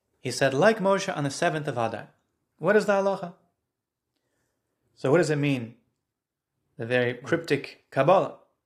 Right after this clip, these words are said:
So the Rashi says, Amar Reini Ke Moshe B'Shiva Ba'adar. The mashma Ke Moshe Shenifta B'Shiva Ba'adar. Sounds like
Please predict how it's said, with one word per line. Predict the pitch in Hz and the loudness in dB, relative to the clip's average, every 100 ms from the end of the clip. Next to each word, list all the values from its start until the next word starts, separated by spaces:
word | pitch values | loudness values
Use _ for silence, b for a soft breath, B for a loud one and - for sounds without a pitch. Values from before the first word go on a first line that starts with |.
| _ _ _ _ | _ _ _ _
So | - 120 | -12 -6
the | 117 113 - | -2 -2 2
Rashi | 131 160 143 113 - b b b | 4 4 0 -6 -10 b b b
says, | - 131 127 | 0 4 4
Amar | 165 175 | 6 6
Reini | 139 156 120 | 6 4 2
Ke | - 135 | -2 4
Moshe | 143 170 - 107 - _ _ - | 6 6 2 -4 -8 _ _ -8
B'Shiva | - 160 131 | 0 2 4
Ba'adar. | 123 113 107 143 - _ _ _ _ - | 4 4 2 -2 -8 _ _ _ _ -4
The | |
mashma | 123 165 240 - 175 175 | 4 6 4 2 0 0
Ke | |
Moshe | 180 175 233 226 180 | 0 4 2 2 0
Shenifta | - 175 220 190 147 | 0 0 0 2 0
B'Shiva | 131 165 | 2 2
Ba'adar. | 143 113 107 127 - _ _ _ - | 4 4 2 -2 -6 _ _ _ -6
Sounds | - 165 196 | 4 6 6
like | 139 135 110 - | 6 6 4 -6